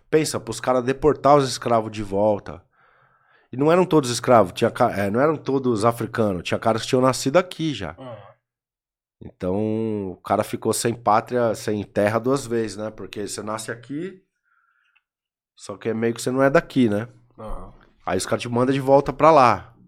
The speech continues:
Speaker 1: só que você nunca teve lá.
Speaker 2: Sim.
Speaker 1: Então lá eles são chamados de os brasileiros.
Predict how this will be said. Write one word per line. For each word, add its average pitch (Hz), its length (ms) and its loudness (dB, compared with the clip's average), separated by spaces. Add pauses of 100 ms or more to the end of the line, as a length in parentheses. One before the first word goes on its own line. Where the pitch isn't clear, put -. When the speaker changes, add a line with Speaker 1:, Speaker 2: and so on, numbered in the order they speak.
Speaker 1:
só - 200 -18
que - 60 -18
você 127 120 0
nunca 147 200 -2
teve 165 260 0
lá. 120 380 4 (380)
Speaker 2:
Sim. 98 320 -6 (260)
Speaker 1:
Então 98 420 0
lá 107 200 4
eles 120 140 0
são 131 140 -2
chamados 120 360 2
de 117 80 -2
os 113 120 2
brasileiros. 123 1000 0